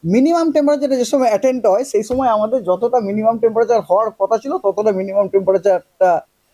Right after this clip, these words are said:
হয়নি, তার থেকে বেশি। কিন্তু temperature has fallen। মানে আমরা এক্সপেক্ট করছি, মানে অ্যান্টিসিপেট করছি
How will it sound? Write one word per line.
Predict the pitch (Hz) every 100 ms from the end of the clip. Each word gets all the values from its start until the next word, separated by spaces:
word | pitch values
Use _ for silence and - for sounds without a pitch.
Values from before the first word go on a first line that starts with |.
| -
হয়নি, | 208 262 302
তার | 311 247
থেকে | 247
বেশি। | 196 175
কিন্তু | 156 349 370 392
temperature | 269 269 285 330 339 277
has | 240
fallen। | - - 147 139
মানে | 131 _ 262
আমরা | 214 214 247 269 269 - -
এক্সপেক্ট | 196 - 320 320 -
করছি, | 196 - - 269 381
মানে | 247
অ্যান্টিসিপেট | 214 220 214 226 285 277 -
করছি | 165 - 254